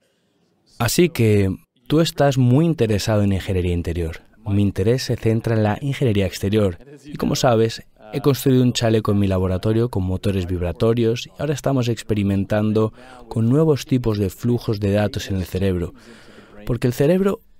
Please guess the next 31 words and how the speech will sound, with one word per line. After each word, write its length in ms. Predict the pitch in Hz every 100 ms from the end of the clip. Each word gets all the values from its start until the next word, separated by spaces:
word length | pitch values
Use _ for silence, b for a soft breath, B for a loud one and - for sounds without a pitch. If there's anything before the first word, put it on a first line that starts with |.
| _ -
parece 280 | 127 151 151
ser 140 | 151
lo 200 | 135 110
bastante 840 | 101 90 - - 139 156 156 135
flexible 1000 | - 107 101 - - 139 131 117 110 120 B B B 92 - - -
como 200 | 127 123
para 200 | 123 113
recibir 420 | 104 120 135 160
cualquier 520 | - 120 110 - 147
tipo 340 | - 143 - 117
de 80 |
flujo 400 | 101 123 120 -
de 100 | 107
datos 400 | 104 107 104 98
nuevo 360 | 113 113 117 113
y 80 | 123
tener 220 | 113 104
una 160 | 104 95
sensación 480 | 104 90 90 95 90
de 100 | 101
ello. 460 | 92 87 92 - _ -
Así 280 | 110 - 139
que 380 | - 104 98 92
si 140 | 110
introduzco 480 | 101 101 117 120 139
los 160 | 120
patrones 380 | - 101 104 95
meteorológicos 840 | 92 95 95 117 113 101 98 98 -
de 120 | 92
los 100 | 90
doscientos 400 | 87 113 104